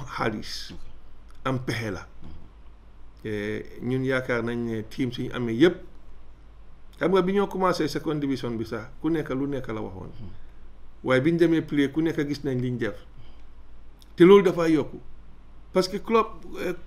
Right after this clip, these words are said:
Speaker 1: eh, club bi ku fa bokk rek am jom.
Speaker 2: Mhm.
Speaker 1: Parce que li nga fa fekk mooy discipline bu mu sëkk. Te loolu mooy yóbbu lu nekk kanam.
Speaker 2: Ok.
Speaker 1: Ñun yaakaar nañ ne suñ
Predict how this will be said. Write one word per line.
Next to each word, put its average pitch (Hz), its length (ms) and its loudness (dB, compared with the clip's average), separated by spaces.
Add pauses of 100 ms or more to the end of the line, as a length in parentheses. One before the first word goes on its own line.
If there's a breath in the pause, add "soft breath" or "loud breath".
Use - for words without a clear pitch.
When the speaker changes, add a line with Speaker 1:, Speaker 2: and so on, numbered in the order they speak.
(100)
Speaker 1:
eh, 170 300 2
club 208 240 6
bi 180 80 2
ku 208 120 -4
fa 214 100 2
bokk 180 180 2
rek 151 220 0
am 143 160 -2
jom. 113 160 0
Speaker 2:
Mhm. - 340 -10 (600)
Speaker 1:
Parce 117 140 -4
que 135 80 4
li 160 140 10
nga 165 80 4
fa 165 140 4
fekk 160 220 -2
mooy 139 400 -2 (540 soft breath)
discipline 135 500 0
bu 123 100 -2
mu 117 140 -2
sëkk. 180 240 -4 (2000)
Te 127 120 2
loolu 214 400 10 (360)
mooy 147 280 2
yóbbu 139 200 2
lu 156 120 2
nekk 151 240 -4
kanam. 98 220 -10
Speaker 2:
Ok. - 1500 -12
Speaker 1:
Ñun 131 200 2
yaakaar 143 360 4
nañ 139 220 0
ne 110 120 0 (420)
suñ 143 180 -4